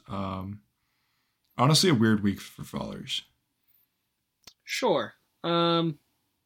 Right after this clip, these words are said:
Speaker 2: so someone I had as obviously a big faller is Keaton Mitchell. We talked about him briefly already. Um, that's a shitty <laughs> injury to get, especially 'cause you're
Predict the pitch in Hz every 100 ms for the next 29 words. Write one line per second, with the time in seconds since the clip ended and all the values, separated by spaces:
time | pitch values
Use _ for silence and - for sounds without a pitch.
0 | _ _ _ - - _ - _ - 180
1 | 170 - 208 220 220 185 156 151 143 143
2 | 135 147 _ - 147 139 135 131 - -
3 | 143 143 143 127 147 139 123 135 139 -
4 | 123 120 127 139 147 123 127 127 - -
5 | 127 - 131 127 113 - 120 131 135 _
6 | 135 127 127 117 131 131 123 131 123 123
7 | 113 127 123 127 120 113 123 _ - -
8 | _ _ - 123 120 120 123 123 _ _
9 | _ _ _ _ _ _ _ - 143 -
10 | - - _ _ - 165 - 143 139 -
11 | 190 - 180 151 143 131 127 - _ _
12 | _ _ _ - - 151 - 139 131 123
13 | 127 120 123 117 120